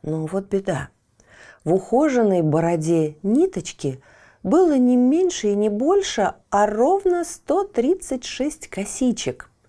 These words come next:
в то время как сам портной был не толще суровой нитки. Соседские ребятишки часто спорили, на что всё-таки больше похож пан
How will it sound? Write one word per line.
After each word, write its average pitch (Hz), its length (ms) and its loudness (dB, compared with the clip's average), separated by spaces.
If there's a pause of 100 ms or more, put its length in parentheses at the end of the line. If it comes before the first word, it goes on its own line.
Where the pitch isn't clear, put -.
(200)
в - 120 -20
то 185 120 2
время 185 320 2
как 165 220 -6
сам 262 360 -2
портной 302 480 -4
был 190 320 2
не 147 100 2
толще 220 580 -4
суровой 151 680 0
нитки. 120 580 -8 (1080)
Соседские 156 680 -2
ребятишки 151 640 -4
часто 202 460 -4
спорили, 170 880 0 (340)
на 147 160 -4
что 339 640 -2
всё-таки 339 480 -4
больше 262 600 2
похож 190 760 -4
пан 202 320 0